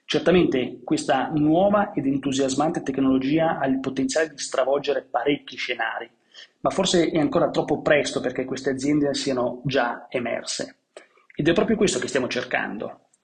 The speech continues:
Guardando oltre il settore tecnologico, una possibilità è che le aziende che possiedono molti dati, ad esempio quelle che possiedono una grande quantità di contenuti proprietari generati dagli utenti,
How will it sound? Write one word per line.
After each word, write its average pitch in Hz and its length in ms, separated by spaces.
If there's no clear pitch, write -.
Guardando 175 680
oltre 147 480
il 139 120
settore 131 420
tecnologico, 123 1000
una 160 180
possibilità 180 600
è - 80
che 143 120
le 139 120
aziende 185 380
che - 140
possiedono 127 560
molti 147 320
dati, 127 640
ad 135 120
esempio 131 300
quelle 147 260
che 131 280
possiedono 151 380
una 127 100
grande 170 440
quantità 139 400
di 147 140
contenuti 143 520
proprietari 139 720
generati 131 560
dagli 131 160
utenti, 131 640